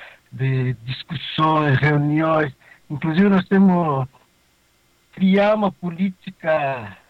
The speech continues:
uma política pública pra as sociedades indígenas do nosso Brasil.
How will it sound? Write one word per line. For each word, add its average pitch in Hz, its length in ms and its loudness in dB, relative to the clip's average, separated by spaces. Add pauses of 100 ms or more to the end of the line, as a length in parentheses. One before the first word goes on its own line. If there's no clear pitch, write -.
(260)
uma 147 280 -6
política - 440 -8 (200)
pública 156 680 -6 (600)
pra 196 640 0
as 156 220 -2
sociedades 135 600 -10
indígenas 120 600 -10
do 131 220 -10
nosso 127 280 -8
Brasil. 107 500 -14